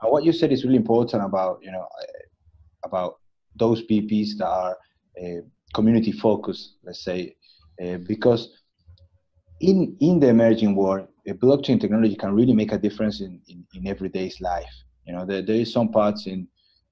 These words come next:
uh, Africa and Latin America where, you know,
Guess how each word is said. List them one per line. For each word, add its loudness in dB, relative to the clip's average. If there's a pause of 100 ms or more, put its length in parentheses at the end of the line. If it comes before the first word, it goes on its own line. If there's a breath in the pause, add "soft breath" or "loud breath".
uh, -8
Africa -4
and -4
Latin -4
America -4 (200)
where, -4 (260)
you -4
know, -8